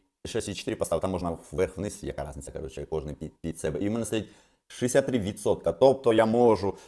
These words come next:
зробити вольтаж навіть сім або більше і поставити малу мощність, голка буде бити часто, але не так потужно. І робити на портретах магнумом ве-, великим або не дуже, допустим, щоки, лоби, розтягувати фон і все таке.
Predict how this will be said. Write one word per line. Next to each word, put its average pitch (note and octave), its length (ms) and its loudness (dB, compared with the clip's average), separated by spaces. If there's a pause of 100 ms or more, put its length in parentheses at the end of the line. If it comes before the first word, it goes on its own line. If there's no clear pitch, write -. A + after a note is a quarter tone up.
(800)
зробити A#2+ 460 10
вольтаж A2 720 6
навіть F#2+ 380 0
сім D3+ 280 -2
або F2 100 -2
більше B2 380 0
і F#2 80 -6
поставити G2+ 380 -2
малу G2+ 160 0
мощність, G#2 440 -2
голка G2 260 -2
буде F2+ 180 2
бити F2+ 240 -2
часто, A#2+ 460 -4
але F#2+ 380 2
не F#2 240 -4
так F#2+ 240 -6
потужно. G2 560 -2
І A2 340 0
робити G2+ 440 2
на F#2 180 2
портретах F#2+ 580 0
магнумом E2+ 420 0
ве-, D#2 160 -4
великим D#2+ 560 -4
або D2+ 140 0
не D#2 180 -4
дуже, D#2 360 -6
допустим, D2+ 400 -4
щоки, - 340 -2
лоби, D#2 420 0
розтягувати D#2 500 -2
фон E2 280 0
і E2 80 -4
все D#2+ 160 -8
таке. D#2+ 240 -6